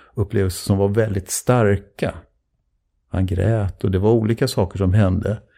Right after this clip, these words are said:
Och han, han förstod inte vad som hände med han. Men han hade upplevt det, att det var så verkligt och att han kunde inte förstå hur det kunde vara så verkligt. För det var ju som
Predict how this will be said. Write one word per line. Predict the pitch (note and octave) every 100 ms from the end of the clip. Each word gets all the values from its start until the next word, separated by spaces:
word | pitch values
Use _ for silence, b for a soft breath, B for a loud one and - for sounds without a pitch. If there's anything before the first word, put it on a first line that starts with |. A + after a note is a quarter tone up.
| b b b b b b _ _
Och | - G2
han, | G#2+ G#2+ A2 - _ _ _ _ _ _ _ _ _ _ _ _ _ _ _ _ _ _
han | G#2+ G#2
förstod | A2+ - B2 B2+
inte | B2+ A2 G2+
vad | F#2
som | G2 G2
hände | A#2+ G2+ E3+
med | G2 F#2+
han. | G2+ G#2+ b b _ _ _ _ _ _ _ _ _ _ _ _ _
Men | G#2+ A#2 A2
han | G#2+ G#2
hade | G2 G#2+
upplevt | A2+ A2+ G#2+ C3 -
det, | G2+ F2+
att | -
det |
var | G2 G#2
så | - G#2
verkligt | A2 A#2+ G2 - C3 B2 G#2
och | G2+
att | G2 B B
han | A#2
kunde | A2 B2+
inte | A#2+
förstå | A#2 - C#3+ C3+
hur | G#2
det |
kunde | G2 G#2+ F#2+
vara | F#2
så | -
verkligt. | F#2+ G2 F2+ G2+ F2
För |
det | G2+
var | A2
ju | A2+
som | - G#2+ G2